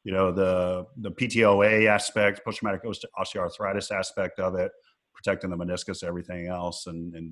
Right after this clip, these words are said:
maybe how I think we can help this. Jeannie, how about you, your institution? How long y'all kind of been implementing it, and, and what have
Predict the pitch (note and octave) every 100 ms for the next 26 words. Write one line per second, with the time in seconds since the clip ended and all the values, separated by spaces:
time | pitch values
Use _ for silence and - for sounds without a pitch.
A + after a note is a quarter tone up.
0 | D#2 F2 F2 E2 E2+ E2+ E2 F2+ - -
1 | G2+ F#2 - E2 G2 F#2+ - E2+ D#2+ -
2 | _ _ _ - B2 B2 A#2+ G#2 A2+ G#2
3 | G#2 G#2 G2 G2+ G#2+ F#2+ - F2+ G2 F#2+
4 | G#2 G2+ G2 G2 G2 F#2+ - G#2 F#2 F2+
5 | G2 G2 G2+ G2 G2+ G2+ G2+ F2 E2+ F2
6 | F#2 F2 F#2+ F2 E2+